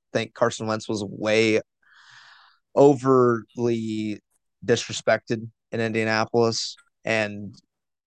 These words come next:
last week I think even proved it a little bit more based on how they came out.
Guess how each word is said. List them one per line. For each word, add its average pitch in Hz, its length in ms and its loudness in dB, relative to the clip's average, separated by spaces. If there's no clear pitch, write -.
last 110 400 0
week 117 180 -2
I 110 60 0
think 107 240 -6
even 107 200 -6
proved 110 260 0
it 110 40 2
a 107 60 2
little 107 260 2
bit 104 240 -2
more 110 260 0
based 107 280 -6
on 113 80 -4
how 107 220 0
they 107 140 -2
came 107 220 -6
out. 113 240 0